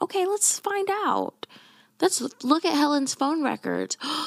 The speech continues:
She made a call before she called nine one one. <gasps> Who is this number?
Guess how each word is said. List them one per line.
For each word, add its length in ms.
She 280
made 160
a 40
call 320
before 300
she 160
called 260
nine 220
one 220
one. 340
<gasps> 280
Who 180
is 140
this 180
number? 560